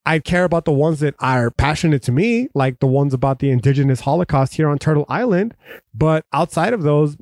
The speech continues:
I'm kind of just like, "Wow, that's shitty. That really sucked that that happened. I hope it never happens again." But I don't feel the pang and the remorse the same way that I do when it comes to the indigenous Holocaust here on Turtle Island.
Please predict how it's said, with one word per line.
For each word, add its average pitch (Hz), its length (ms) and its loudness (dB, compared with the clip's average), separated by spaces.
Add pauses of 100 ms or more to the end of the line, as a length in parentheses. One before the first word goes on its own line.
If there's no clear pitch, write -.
(120)
I'm 180 220 0
kind 180 240 0
of 170 80 0
just 170 180 0
like, 135 180 -2
"Wow, 127 260 2
that's 131 360 -2
shitty. 143 320 2
That 113 220 -2
really 131 200 2
sucked 147 280 -2
that 120 80 -2
that 117 160 0
happened. 117 340 0
I 110 60 -2
hope 139 200 0
it 131 60 0
never 123 220 2
happens 120 340 2
again." 117 380 0 (320)
But 151 260 4
I 160 220 0
don't 175 340 -2
feel 185 300 0
the 135 100 2
pang 170 480 0
and 143 100 2
the 139 60 2
remorse 131 560 2
the 139 100 -4
same 143 300 0
way 143 160 2
that 127 140 0
I 123 80 0
do 131 240 2
when 127 160 2
it 127 80 -8
comes 131 240 0
to 127 80 -10
the 131 80 4
indigenous 131 460 2
Holocaust 135 500 -2
here 135 100 2
on 135 80 0
Turtle 131 260 0
Island. 151 360 0